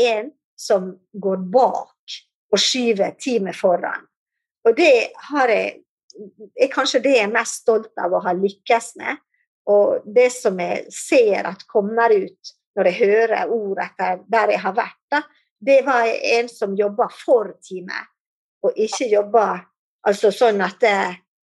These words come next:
jeg var den som på en måte, dem jobber for meg, men jeg jobber for dem, da. Og det er på en måte kongstanken min i alt dette her, at det, når jeg jobber ute, at det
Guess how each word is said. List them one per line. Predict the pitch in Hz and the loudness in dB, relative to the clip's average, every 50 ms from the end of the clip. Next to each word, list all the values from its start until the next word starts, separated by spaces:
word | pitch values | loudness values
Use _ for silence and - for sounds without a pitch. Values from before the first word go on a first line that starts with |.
| _ _ _ _ _ | _ _ _ _ _
jeg | - 208 208 202 185 196 | 2 4 4 4 4 4
var | 226 208 185 190 185 180 - - | 2 2 2 2 -2 -4 -6 -6
den | 185 208 214 214 208 196 | -2 0 0 0 -2 -4
som | - - - 185 170 170 165 _ | -6 -6 -4 -4 -4 -4 -8 _
på | - 202 | -8 -6
en | 180 185 | -4 -4
måte, | 202 208 - - 220 202 - 170 180 - | -4 -4 -2 0 0 0 0 -2 -6 -10
dem | - 196 196 220 226 214 190 180 | -4 0 0 2 2 0 0 2
jobber | 190 185 180 185 226 208 | 2 2 2 2 0 -2
for | - - 208 190 | -4 -4 -4 -2
meg, | 202 208 185 175 | 0 0 -2 -2
men | 180 190 208 208 | -4 -2 0 2
jeg | 202 190 | 2 2
jobber | 180 175 202 202 202 - | 0 -2 -6 -8 -8 -8
for | 196 185 | -10 -8
dem, | 185 202 180 180 190 - | -8 -10 -10 -12 -12 -10
da. | - - - _ _ _ _ _ _ _ _ _ _ - | -10 -12 -12 _ _ _ _ _ _ _ _ _ _ -2
Og | 214 226 | 0 4
det | 302 285 254 254 262 277 | 4 6 6 6 6 4
er | 294 247 - | 4 2 0
på | - 233 | -2 -4
en | 208 | -4
måte | 220 220 - 220 - | -2 -2 -2 -2 0
kongstanken | - 240 208 202 202 - - 208 190 190 190 - 190 185 185 | 2 2 2 2 -2 -8 -8 -8 -8 -8 -6 -6 -6 -6 -4
min | 190 190 196 202 | -4 -2 -2 0
i | |
alt | 214 202 202 196 - | 0 0 -2 -2 -4
dette | 202 196 - 208 208 | -8 -8 -8 -6 -6
her, | 208 196 196 196 | -4 -4 -4 -4
at | - - - 247 | -6 -4 0 0
det, | 233 214 202 - _ _ _ _ - 214 | 0 0 0 -4 _ _ _ _ -4 0
når | 220 220 214 | 2 4 4
jeg | 208 202 226 | 4 4 2
jobber | 226 226 233 - 269 240 190 180 | 0 0 0 0 0 0 0 -2
ute, | 214 247 - _ - 269 277 381 - _ _ _ _ _ _ _ _ - | -6 -10 -12 _ -4 -2 -2 -4 -4 _ _ _ _ _ _ _ _ -4
at | 220 226 - _ _ _ | -4 -4 -6 _ _ _
det | - 214 196 - 165 214 202 294 302 | -20 -16 -14 -12 -12 -6 -2 2 4